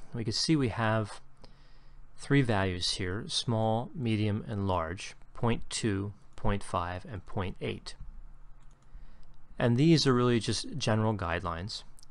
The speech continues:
So we can see for our Cohen's d value, let's just say it's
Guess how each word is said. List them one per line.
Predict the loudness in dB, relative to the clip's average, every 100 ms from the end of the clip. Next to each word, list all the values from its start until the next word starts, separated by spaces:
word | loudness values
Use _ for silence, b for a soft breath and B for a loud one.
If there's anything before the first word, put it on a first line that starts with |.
| -12
So | -4 -2
we |
can | 0
see | 0 2 2
for | 2 -2 0
our | 2 4 2 0 -6 -16 -16 -18 -18 -16 -4
Cohen's | 0 2 0
d | 0 0
value, | 2 2 2 0 -4 -8 -8 b b b b -12
let's | -6 -2
just | 0
say | 0 -2
it's | -2